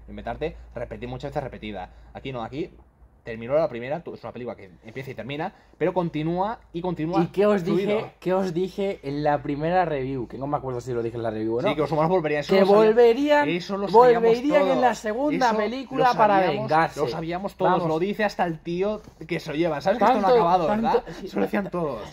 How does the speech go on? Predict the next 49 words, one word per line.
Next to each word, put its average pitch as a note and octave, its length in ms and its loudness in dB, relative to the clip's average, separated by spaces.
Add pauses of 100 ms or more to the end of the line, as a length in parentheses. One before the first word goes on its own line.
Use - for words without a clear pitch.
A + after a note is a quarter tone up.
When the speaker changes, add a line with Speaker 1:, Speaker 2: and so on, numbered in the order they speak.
Speaker 2:
es A#3 60 -8
que - 200 -10
era G3+ 160 -2
tan G3+ 240 0
previsible, F#3+ 680 0
tío, G3 220 0
tanto G3+ 280 0
que G3+ 80 -2
iba F#3+ 180 2
James E3+ 320 -2
Cameron E3+ 460 0
diciendo D#3 600 -2 (300)
por F3 160 2
las D3+ 220 0
redes E3 240 -2
sociales D3+ 480 -2
que E3+ 140 -2
si D#3+ 140 -2
Vengadores D#3 680 2
era E3+ 160 2
una D#3+ 160 0
mierda D#3+ 420 -2
en D#3 60 0
comparación, D3+ 540 0
se E3+ 100 -4
iba F3 120 4
burlando D#3+ 480 2
hasta D#3 200 -2
de D3 60 -2
Star D#3+ 300 0
Wars C#3+ 300 -6
el B2+ 160 -8
tío. C#3 340 -4
Speaker 1:
Pero A#2 120 -12
lo A#2 80 -6
hizo D#3+ 180 -4
por E3 100 -4
los, C3 300 -6
por C#3 120 -6
los B2 120 -6
efectos C3 280 -8
especiales. F#2+ 500 -10 (140)
Speaker 2:
Efectos C3 300 -10
espe-, C3 320 -12
mira, D3+ 180 -2
si E3 80 -2
es G3 80 0
por C4 100 0
los A3+ 100 2